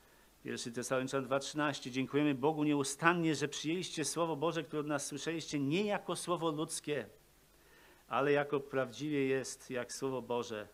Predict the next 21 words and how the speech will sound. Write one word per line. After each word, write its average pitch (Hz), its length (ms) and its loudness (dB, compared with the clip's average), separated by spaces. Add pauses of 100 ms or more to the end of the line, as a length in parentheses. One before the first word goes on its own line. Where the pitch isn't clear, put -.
(600)
które 113 200 -4
też 117 220 -6
w 110 40 -10
was 131 240 0
wierzących 123 520 -6
skutecznie 110 600 -8
działa”. 101 480 -8 (1300)
Pierwszy 117 300 -8
Piotr 120 240 -6
dwa 120 180 0
dwa: 123 460 0
„Jako 113 220 -6
nowonarodzone 127 600 -2
niemowlęta 135 520 0
zapragnijcie 139 800 2
niesfałszowanego 156 1000 2
duchowego 143 520 0
mleka, 147 360 0
abyście 139 360 -2
przez 170 300 -4
nie 156 220 2